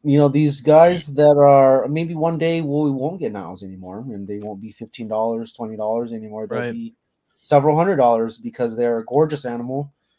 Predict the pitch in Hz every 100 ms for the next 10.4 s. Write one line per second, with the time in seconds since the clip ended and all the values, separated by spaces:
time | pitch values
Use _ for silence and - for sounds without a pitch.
0 | _ _ 123 120 113 104 123 123 127 139
1 | - _ _ - 123 113 - 123 - 120
2 | 117 113 107 _ _ _ _ _ _ -
3 | 156 202 196 147 117 110 131 120 156 147
4 | 143 139 135 - 135 - 160 165 165 156
5 | - 135 123 113 - 123 131 139 131 135
6 | 127 110 104 _ _ _ _ _ 160 156
7 | 202 202 175 120 101 131 131 139 139 143
8 | 135 131 131 - 104 104 98 92 87 98
9 | _ _ _ _ _ 101 95 90 90 90
10 | 87 85 85